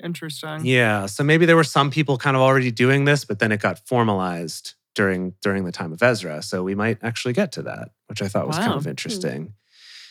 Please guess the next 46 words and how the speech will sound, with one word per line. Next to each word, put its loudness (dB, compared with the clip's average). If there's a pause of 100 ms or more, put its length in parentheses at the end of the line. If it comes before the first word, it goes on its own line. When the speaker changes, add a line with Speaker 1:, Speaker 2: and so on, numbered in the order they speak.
(200)
Speaker 2:
And 2
then 4
also 6
it 2
was 2
pointed 2
out 0 (180)
in 0
some 0
of 2
the 0
stuff -2
I 0
found 0
is -2
that, 0
so 2
the -6
Jews 4
pray 0
three 0
times 0
a -6
day. -2
Muslims 2
do 2
it -2
five 2
times 2
a 2
day. 4 (280)
Speaker 1:
Hmm. -6
Speaker 2:
So 4
some 2
people 4
are 8
like, 4
"Nope, 4
totally 6
different 0
thing. -10 (140)
That's -6
a -2
Jewish -8
thing." -12 (280)
However, 4